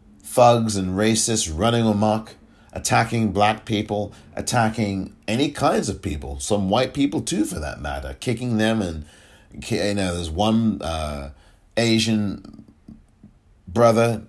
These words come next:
and then when I say Asian, I'm talking about people from Pakistan and India and Bangladesh. That, that, that's who I'm speaking of. I'm not speaking of people from China or South, uh, South Korea or Viet-,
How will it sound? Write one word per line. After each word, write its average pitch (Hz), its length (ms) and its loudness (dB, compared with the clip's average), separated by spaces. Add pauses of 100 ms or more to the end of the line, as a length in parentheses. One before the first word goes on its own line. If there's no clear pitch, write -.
and 92 180 -2
then 92 100 -2
when 95 100 0
I 113 80 2
say 139 220 2
Asian, 104 540 0 (220)
I'm 101 200 0
talking 107 380 0
about 82 260 -2
people 90 220 -6
from 78 160 -8
Pakistan 82 720 -6
and 78 140 -8
India 80 460 -8 (320)
and 78 300 -8
Bangladesh. 80 760 -4 (680)
That, 101 300 2
that, 101 240 2
that's 110 260 2
who 123 120 2
I'm 95 100 0
speaking 98 400 -2
of. 82 100 -4
I'm 87 100 -6
not 101 140 -2
speaking 95 380 -6
of 85 180 -8
people 85 260 -8
from 78 340 -8
China 82 720 -4
or 78 320 -8
South, 71 300 -8
uh, 50 220 -10
South - 560 -8
Korea 82 680 -4 (360)
or 80 200 -6
Viet-, 82 360 -8